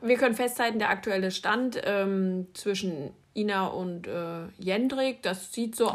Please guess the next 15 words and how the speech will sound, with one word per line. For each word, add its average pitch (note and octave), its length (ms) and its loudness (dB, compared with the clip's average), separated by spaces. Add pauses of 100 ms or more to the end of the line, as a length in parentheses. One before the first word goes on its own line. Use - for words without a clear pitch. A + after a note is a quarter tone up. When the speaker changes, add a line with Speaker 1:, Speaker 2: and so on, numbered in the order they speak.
Speaker 1:
aus, G#3+ 180 4
als G#3 200 2
wenn G#3 120 2
das G3 180 0
ein G3+ 60 -2
neues F#3 240 0
Couple D#4 360 2
wird. D4 260 -4 (280)
So, C4+ 340 2
also G3 520 -2 (260)
die, F#3 340 -6
die G#3+ 180 -2
lernen G3+ 220 0
sich F#3+ 180 -8
kennen, B3+ 480 -2